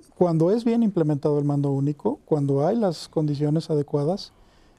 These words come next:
ha habido disminución, eh, de cierto tipo de delitos, mayor presencia,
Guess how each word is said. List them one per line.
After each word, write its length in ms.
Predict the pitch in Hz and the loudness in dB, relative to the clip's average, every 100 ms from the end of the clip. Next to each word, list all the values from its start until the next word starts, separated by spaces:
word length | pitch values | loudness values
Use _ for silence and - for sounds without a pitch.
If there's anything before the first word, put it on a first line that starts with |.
| _ - | _ 0
ha 180 | 185 220 | 2 2
habido 360 | 190 190 226 | 0 0 0
disminución, 920 | 196 156 156 147 147 - 160 160 185 - _ - | 0 0 0 2 0 0 0 0 -2 -6 _ -2
eh, 580 | 160 147 139 139 135 131 | 0 0 -2 -2 -4 -2
de 840 | 135 131 135 131 131 127 127 123 _ _ - | 0 0 -2 -2 -4 -6 -6 -10 _ _ -16
cierto 420 | - 180 180 175 | 0 0 0 -4
tipo 340 | 147 160 170 156 | -2 -2 0 0
de 100 | 147 | 0
delitos, 500 | 151 180 - 202 175 | 2 0 -2 -4 0
mayor 340 | 156 160 165 | 2 2 2
presencia, 1160 | 160 143 165 160 - 160 147 143 143 139 135 | -2 0 0 0 0 0 0 -2 -2 -4 -6